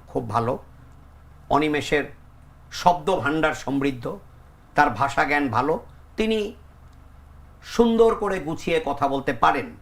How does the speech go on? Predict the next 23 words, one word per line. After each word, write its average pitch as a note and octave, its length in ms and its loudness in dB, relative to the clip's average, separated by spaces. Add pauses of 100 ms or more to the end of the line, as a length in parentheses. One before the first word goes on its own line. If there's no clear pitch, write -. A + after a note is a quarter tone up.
(300)
এটা C#3 180 2
আমরা C3 300 -2
জানি। D3 340 0 (380)
কিন্তু F#3 180 2
আপনি F3 240 2
জায়গা D#3 340 4
মতো F#3+ 420 0 (420)
একটা - 240 0
অনুষ্ঠানে C#3+ 480 0
গিয়ে C3 320 0 (280)
হঠাৎ D3 380 -2
থেমে D#3 220 0
গেলেন B2 340 -2 (340)
বা D#3+ 520 6 (320)
না C#3+ 420 2
মানে C#3 500 0 (260)
এরকম D3 340 -2
করলেন, C3 480 -2 (380)
এবং E3 320 0 (280)
প্রায়শই G#3 480 2
এটা F3 160 0
আপনার D#3 280 0 (460)
হচ্ছে। - 440 -2